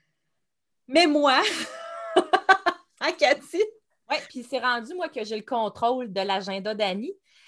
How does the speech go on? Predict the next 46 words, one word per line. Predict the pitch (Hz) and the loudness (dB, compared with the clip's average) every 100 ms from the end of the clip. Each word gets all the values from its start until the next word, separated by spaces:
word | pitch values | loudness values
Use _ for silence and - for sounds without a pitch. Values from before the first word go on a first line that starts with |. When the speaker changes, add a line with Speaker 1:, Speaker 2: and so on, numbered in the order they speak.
| _ - | _ -4
Speaker 2:
Euh, | 202 202 196 190 190 190 185 185 | 0 2 2 0 -2 -6 -8 -6
fait | 190 | -8
que | - 196 190 185 185 | -2 2 6 6 4
je | |
peux | - 226 | 0 0
aller | 226 | 2
jouer | 202 254 | -2 -2
dans | 262 214 | -2 -2
son | 214 | -4
agenda, | 208 190 185 180 196 262 277 285 | -4 -4 -4 -4 -4 -2 -2 -4
je | - - | -6 -6
peux, | 220 220 | -4 0
euh, | 214 185 180 175 | 2 2 2 -2
puis | 220 202 | -8 -10
c'est, | - - - | -10 -6 -6
c'est | 185 220 | -2 2
quand | - 214 | 4 4
même | 277 | 4
grâce | 285 247 233 | 4 2 4
à | 196 | 2
moi | 214 247 | 2 0
si | - 233 | 0 2
Annie | 196 220 247 | 4 4 2
est | |
présente | 240 202 190 220 240 | 2 -2 0 0 -2
ce | 233 | 0
matin | 190 220 285 | 0 0 -4
parce | 190 - | -4 -6
que | - 226 247 - _ _ _ _ | -2 0 0 -4 _ _ _ _
elle | - 233 | 4 6
avait | 233 | 6
pas | 240 302 | 4 4
noté | 262 254 | 2 2
la | 233 214 | 2 2
bonne | 196 202 | 2 2
heure | 208 208 | 0 0
encore | 180 202 196 | -2 -2 -2
une | 190 180 | -4 -4
fois. | 226 240 | -2 -2
Fait | 240 202 | -2 -6
qu'il | - - | -8 -8
faut | 247 | -6
toujours | 240 320 247 349 392 | 0 0 4 4 4
que | 330 247 | 2 0
je | |
vérifie. | 233 247 240 233 269 285 302 | 0 -2 -2 -6 -4 -2 -2